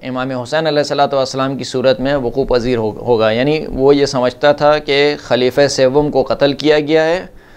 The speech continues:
اور اس کا انتقام یہ ہے کہ نواس رسول امام حسین کو قتل کیا جائے۔ گویا وہ یہ سمجھتا تھا کہ امام حسین علیہ الصلوۃ،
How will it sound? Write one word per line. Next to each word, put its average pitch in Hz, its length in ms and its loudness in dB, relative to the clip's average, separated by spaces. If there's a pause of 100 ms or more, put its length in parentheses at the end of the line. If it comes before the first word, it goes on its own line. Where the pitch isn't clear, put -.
(140)
اور 127 140 0
اس 131 180 -6
کا 160 120 4
انتقام 143 720 -2
یہ 175 120 0
ہے 175 280 0
کہ 165 160 -4
نواس 139 420 -4
رسول 143 420 -2
امام 139 360 -2
حسین 139 260 0
کو 135 120 -2
قتل 123 240 -2
کیا 104 240 -2
جائے۔ 104 240 0 (220)
گویا 156 240 4
وہ 160 160 0
یہ 151 80 -4
سمجھتا 135 460 -6
تھا 143 260 -4 (360)
کہ 135 180 -2
امام 131 200 -2
حسین 135 360 -2
علیہ 156 120 0
الصلوۃ، 143 480 0